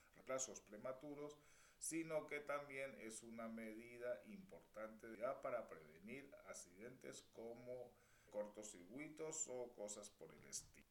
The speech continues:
El mantenimiento regular incluye limpieza, inspiración y reparación de los electrodomésticos. La limpieza debe ser realizada con frecuencia,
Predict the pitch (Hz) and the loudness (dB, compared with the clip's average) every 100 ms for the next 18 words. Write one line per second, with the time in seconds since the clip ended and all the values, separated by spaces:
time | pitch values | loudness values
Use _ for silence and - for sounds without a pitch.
0 | - 143 165 170 165 160 156 151 147 151 | -4 0 2 2 2 -2 0 0 0 0
1 | 147 139 135 123 123 120 107 110 110 107 | -2 0 6 8 8 6 -6 -4 -4 -2
2 | 107 90 - 110 120 123 - 120 123 - | -6 -8 -10 -4 0 0 2 2 2 -2
3 | 92 - 85 78 - 117 131 135 131 131 | -10 -8 -6 -2 0 2 4 6 6 2
4 | 143 156 143 - 123 107 92 - 113 123 | 2 2 2 6 8 8 6 4 4 2
5 | 123 123 113 110 95 85 90 90 90 98 | 2 2 2 0 0 -2 -4 -6 -4 -2
6 | 98 - 80 82 92 92 90 90 120 131 | -4 -6 -10 -6 -4 -6 -8 -2 0 2
7 | 165 143 127 127 131 - 156 147 143 131 | 4 4 4 2 0 2 2 2 2 -2
8 | 95 - 135 139 143 - 117 - 80 - | -2 0 4 6 4 0 -6 -8 -12 0
9 | 120 117 107 - | 4 4 2 -2